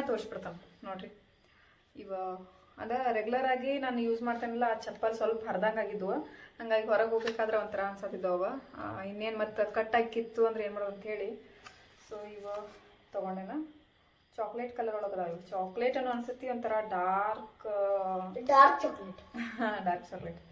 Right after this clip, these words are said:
Speaker 1: ನೋಡ್ರಿ, ಈ ಥರ ಅದಾವು. ಇದ್ರ ಪ್ರೈಸ್ ಬಂದು ಟೂ ಫಿಫ್ಟಿ ನೈನ್ ಐತಿ. But ನಮ್ಗೆ ಎಮ್ ಆರ್ ಪಿ ಏನಂದ್ರೆ ಟೂ ಹಂಡ್ರೆಡ್ ಸಿಕ್ಕೈತೆ ನೋಡ್ರಿ, ಒನ್ ನೈಂಟಿ ನೈನ್ ಅದೇ ಟೂ ಹಂಡ್ರೆಡ್. ಇದೊಂದು ನನಗೆ. ಆಮೇಲೆ ನಮ್ಮ ಚಿನ್ನು ನೋಡ್ರಿ, ಅವಂಗ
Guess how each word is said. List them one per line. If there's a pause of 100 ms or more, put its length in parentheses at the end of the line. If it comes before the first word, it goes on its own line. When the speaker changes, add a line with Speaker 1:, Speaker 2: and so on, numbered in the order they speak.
(400)
Speaker 1:
ನೋಡ್ರಿ,
ಈ
ಥರ
ಅದಾವು.
ಇದ್ರ
ಪ್ರೈಸ್
ಬಂದು (680)
ಟೂ
ಫಿಫ್ಟಿ
ನೈನ್
ಐತಿ. (300)
But
ನಮ್ಗೆ (600)
ಎಮ್
ಆರ್
ಪಿ
ಏನಂದ್ರೆ (200)
ಟೂ
ಹಂಡ್ರೆಡ್
ಸಿಕ್ಕೈತೆ
ನೋಡ್ರಿ,
ಒನ್
ನೈಂಟಿ
ನೈನ್
ಅದೇ
ಟೂ
ಹಂಡ್ರೆಡ್. (680)
ಇದೊಂದು
ನನಗೆ.
ಆಮೇಲೆ
ನಮ್ಮ
ಚಿನ್ನು
ನೋಡ್ರಿ, (360)
ಅವಂಗ